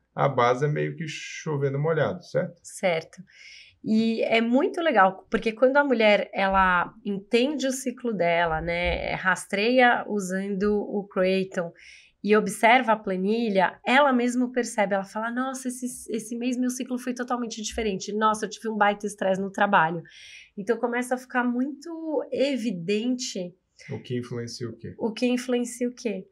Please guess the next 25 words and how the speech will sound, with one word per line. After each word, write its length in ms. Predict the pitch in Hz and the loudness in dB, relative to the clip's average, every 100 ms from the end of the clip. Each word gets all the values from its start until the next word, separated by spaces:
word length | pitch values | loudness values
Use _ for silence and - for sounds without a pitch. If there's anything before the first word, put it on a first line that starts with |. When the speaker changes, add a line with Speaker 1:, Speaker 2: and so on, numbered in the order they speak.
| _ - _ | _ -20 _
Speaker 2:
Ela 200 | 214 214 | 0 2
começa 320 | 240 240 240 | 2 2 2
a 40 | |
notar 320 | 240 247 220 220 | 2 4 4 4
padrão 540 | 240 208 220 240 349 | 2 2 2 2 0
na 120 | 311 | -2
mudança 760 | 285 269 208 220 240 262 - 294 254 | -2 -2 -2 -2 -4 -4 -6 -8 -8
do 260 | 208 240 | -6 -6
fluxo 520 | 214 - 269 302 - 392 | -6 -6 -4 -4 -6 -4
menstrual 560 | 330 294 - 233 233 | -6 -6 2 4 4
quando 160 | 240 226 | 2 -2
ela 160 | 233 | -4
muda 220 | 226 214 220 | -6 -6 -6
a 20 | |
alimentação. 760 | 220 214 214 214 - 190 160 147 _ _ _ _ _ _ - - | -6 -6 -6 -8 -8 -8 -8 -10 _ _ _ _ _ _ -20 -16
Speaker 1:
Impressionante. 480 | 120 - 107 113 - | -16 -14 -14 -14 -6
Speaker 2:
Se 120 | 196 | 2
ela 120 | 190 | 2
tem 160 | 196 226 | 2 0
uma 140 | 233 | 2
alimentação, 720 | 233 233 220 220 202 - 214 | 2 2 0 0 -2 0 -2
uma 140 | 208 196 | 0 0
dieta 320 | 185 202 202 | 0 -2 -2
mais 300 | 196 190 180 | -2 -2 -2
inflamatória, 1200 | 214 220 - 196 180 175 - 226 233 214 185 175 | -4 -4 -2 0 0 2 4 6 6 4 4 0